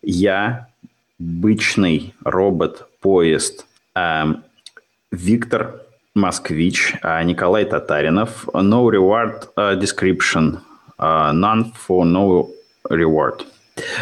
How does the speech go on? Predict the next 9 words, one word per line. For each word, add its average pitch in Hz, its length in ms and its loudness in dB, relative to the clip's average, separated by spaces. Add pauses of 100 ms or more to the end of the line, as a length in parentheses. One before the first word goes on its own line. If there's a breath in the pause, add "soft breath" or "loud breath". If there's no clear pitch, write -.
(220 loud breath)
Э, 73 300 0
значит, 82 380 -2
Алексей, 90 760 0
Дэн 87 560 -2
М 104 420 0 (360 loud breath)
и 98 420 0 (280)
Алкер 120 680 0
Сан. 76 480 -4 (300 loud breath)
Вот. - 340 -8